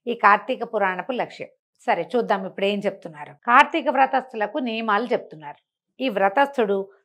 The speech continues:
మాంసము, తేనె, రేగుపళ్ళు, నల్లావాలు, ఉన్మాదకాలని భుజించకూడదు.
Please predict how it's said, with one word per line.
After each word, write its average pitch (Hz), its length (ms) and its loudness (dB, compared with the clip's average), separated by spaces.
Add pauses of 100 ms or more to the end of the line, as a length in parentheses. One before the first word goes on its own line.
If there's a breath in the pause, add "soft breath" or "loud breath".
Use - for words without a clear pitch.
(200)
మాంసము, 277 800 2
తేనె, 247 480 4
రేగుపళ్ళు, 247 680 2
నల్లావాలు, 240 800 4
ఉన్మాదకాలని 262 920 4
భుజించకూడదు. 175 920 -8